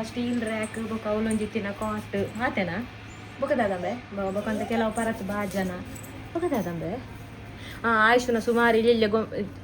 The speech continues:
ಗೊಂಬೆದ ಪುರ ಬ್ಯಾಗ್ ಇತ್ತುಂಡು. ಬೊಕ ಆಯುಷ್ನ ಕೆಲ ಸುಮಾರು ಟಿಫಿನ್ಸ್ ಇತ್ತುಂಡು. ಆ, ಹಾಟ್ ಬಾಕ್ಸ್, ಸ್ಟೀಲ್ ದ ಪುರ. ಜೋರು ಭತ್ತ ತುಳ್ಳೆಗೆ.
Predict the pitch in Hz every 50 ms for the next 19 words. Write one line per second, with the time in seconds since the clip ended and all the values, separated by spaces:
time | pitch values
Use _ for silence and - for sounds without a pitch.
0 | - 202 220 220 226 226 220 220 214 196 202 202 196 190 208 208 208 208 196 196
1 | 196 165 - - 190 180 175 175 - - - - - - - - - - - -
2 | - - - - - - - - - - - - - - - - - - - -
3 | - - - - - - - - - 226 233 240 233 226 247 254 - 233 226 220
4 | 226 220 220 - - - 240 233 226 226 220 220 214 - 240 233 - 254 240 233
5 | - 220 190 - - - 185 185 - - - - - - - - - - - 202
6 | 214 220 214 214 214 214 202 208 202 202 - - - 208 208 202 196 196 196 -
7 | - 214 208 208 190 190 196 190 180 190 190 - - - - - - - - -
8 | - - - - - - - - - - - - - - - - - - - -
9 | - - - - - - - - - - - - - - - - - - - -
10 | - - - - - - - - - - - - - - 240 240 247 254 269 285
11 | 302 320 339 339 330 - - 269 - - - - 320 269 - 269 269 277 269 262
12 | 247 226 - 226